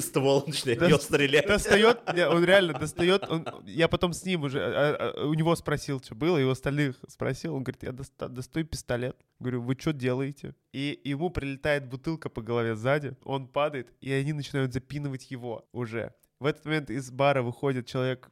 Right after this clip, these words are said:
Speaker 2: пять-семь друзей дельфина. С этой стороны тоже там человек пять-семь. И они дерутся стенка на стенку. В итоге одному из типов ломают колено. Э, дельфин, э, дельфина типа сотряс, там трещина в черепе.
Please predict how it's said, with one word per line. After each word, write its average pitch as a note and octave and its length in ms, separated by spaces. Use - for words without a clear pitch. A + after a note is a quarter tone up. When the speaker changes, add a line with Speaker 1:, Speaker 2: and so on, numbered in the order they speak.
Speaker 2:
пять-семь C3+ 640
друзей B2 680
дельфина. A#2+ 500
С - 100
этой D3 160
стороны C3 320
тоже D3+ 220
там A2+ 160
человек A#2+ 280
пять-семь. A#2 580
И - 40
они C3+ 180
дерутся C#3+ 400
стенка C#3+ 400
на B2+ 120
стенку. D3+ 560
В A#2+ 80
итоге C#3+ 280
одному C#3 400
из B2 400
типов C#3+ 400
ломают C3 480
колено. C3 640
Э, F#2 260
дельфин, C#3+ 540
э, B2+ 180
дельфина C#3+ 480
типа C3+ 200
сотряс, C#3 500
там A#2+ 180
трещина B2+ 560
в - 80
черепе. C#3 540